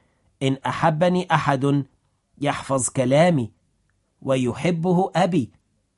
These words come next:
وإليه نأتي، وعنده نصنع منزلا."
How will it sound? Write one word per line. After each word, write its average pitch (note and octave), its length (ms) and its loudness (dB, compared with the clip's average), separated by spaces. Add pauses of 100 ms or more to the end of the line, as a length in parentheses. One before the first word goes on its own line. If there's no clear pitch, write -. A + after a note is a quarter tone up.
(160)
وإليه D3 640 2
نأتي، D#3+ 560 0 (540)
وعنده D3 520 0
نصنع C#3 640 0
منزلا." A2+ 580 -2